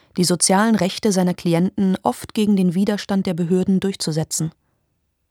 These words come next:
Er beginnt Workshops und Fortbildungen für Kolleginnen und Kollegen zu halten und wird schließlich Mitarbeiter in einer Anwaltskanzlei, die sich auf Sozialrecht spezialisiert hat.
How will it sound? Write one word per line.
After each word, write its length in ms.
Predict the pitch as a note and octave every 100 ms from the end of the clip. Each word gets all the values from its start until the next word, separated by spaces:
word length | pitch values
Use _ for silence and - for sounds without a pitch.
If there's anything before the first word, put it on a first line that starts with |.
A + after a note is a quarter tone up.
| _ _ -
Er 80 | D#3+
beginnt 300 | D#3+ F#3 D3+
Workshops 540 | E3+ A#3+ - D3+ -
und 120 | D#3+
Fortbildungen 680 | - F3 - G#3 G#3 G#3+ G#3+
für 160 | - E3
Kolleginnen 520 | F3 E3+ F3+ F#3 F3+
und 100 | E3+
Kollegen 400 | E3 D#3 F3 G#3
zu 140 | G3
halten 340 | G3+ G3 A3 G#3+ - - - _ _
und 140 | G#3 G3
wird 160 | C4+
schließlich 400 | - B3 G#3+ -
Mitarbeiter 760 | G#3+ - F#3 E3 E3 F3 G3 F#3+
in 80 |
einer 240 | - F3+ -
Anwaltskanzlei, 960 | G#3 G3+ F3 - E3 - E3 E3+ F3+
die 120 | F3 E3+
sich 200 | F3 F#3
auf 160 | E3
Sozialrecht 680 | F3+ - G3 G3 F#3+ D#3 -
spezialisiert 680 | - D#3 E3 D#3+ D#3 D#3 -
hat. 180 | D#3+